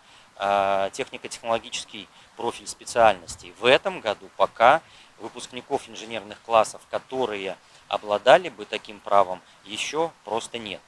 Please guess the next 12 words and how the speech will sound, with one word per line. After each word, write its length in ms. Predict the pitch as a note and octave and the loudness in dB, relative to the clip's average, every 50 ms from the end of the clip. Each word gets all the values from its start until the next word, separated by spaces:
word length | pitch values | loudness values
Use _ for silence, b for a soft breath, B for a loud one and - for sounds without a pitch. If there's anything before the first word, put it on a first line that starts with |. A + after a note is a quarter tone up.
| B B B B B B G2 | B B B B B B -14
Но 360 | G#2+ A#2+ C#3 F#3 A3 G3 C#3 A#2 | -8 -2 2 4 4 4 4 0
мы 200 | B2+ C#3 C#3 C3 | -6 -6 -6 -6
имеем 320 | C3 B2+ B2 A#2 A2+ A2+ _ - | -6 -8 -8 -8 -10 -12 _ -12
опыт, 340 | A2 B2 - - B2+ - | -12 -12 -12 -12 -16 -18
здесь 260 | - - A2+ G#2 - - G#2 | -16 -14 -14 -14 -14 -14 -16
мы 140 | G2 F#2+ F2+ _ _ B B B B B B | -18 -18 -18 _ _ B B B B B B
имели 400 | G2+ G2 G2+ G2+ G2 F#2 F2+ E2+ - _ _ _ _ _ | -18 -10 -8 -8 -8 -8 -12 -18 -20 _ _ _ _ _
пилотный 400 | - A2+ G#2+ C3 - - D3+ C3+ | -14 -10 -10 -10 -10 -10 -16 -14
проект, 420 | - - C3 C3 B2+ B2+ B2 - _ _ - | -6 -4 -4 -4 -4 -6 -10 -12 _ _ -16
э, 200 | F#2+ F2+ F2+ F2 | -14 -12 -12 -12
с, 360 | - - - - A2+ G2+ F#2 B B B B B B _ - | -12 -12 -12 -10 -10 -10 -10 B B B B B B _ -12
э, 360 | G2+ G2 G2 G2 F#2+ F#2 F#2 | -8 -4 -4 -2 -2 -4 -6